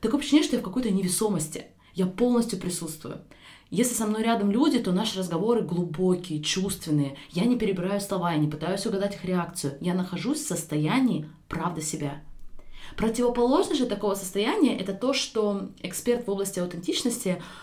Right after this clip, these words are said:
Риту Басин называет "я исполнитель". В отличие от состояния аутентичности, это наше место наибольшей слабости. Оно чувствуется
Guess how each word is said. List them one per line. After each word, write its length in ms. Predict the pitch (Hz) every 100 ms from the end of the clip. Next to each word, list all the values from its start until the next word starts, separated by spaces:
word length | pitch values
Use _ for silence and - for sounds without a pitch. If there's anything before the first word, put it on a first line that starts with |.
| - -
Риту 280 | 208 220 185
Басин 380 | 170 - 302 294
называет 500 | - 185 226 233 - -
"я 400 | 151 220 269 - - -
исполнитель". 720 | 185 - 180 170 156 - - - _ _ - - -
В 40 |
отличие 340 | 196 262 - 240
от 80 | -
состояния 420 | 208 220 233 196
аутентичности, 800 | 196 208 190 - - 269 - -
это 300 | - 254 214
наше 320 | 226 247 208
место 320 | 247 311 214
наибольшей 600 | 185 180 147 208 220 208
слабости. 640 | - 202 185 185 - - - - _ _ -
Оно 180 | 180 202
чувствуется 580 | - 220 220 202 -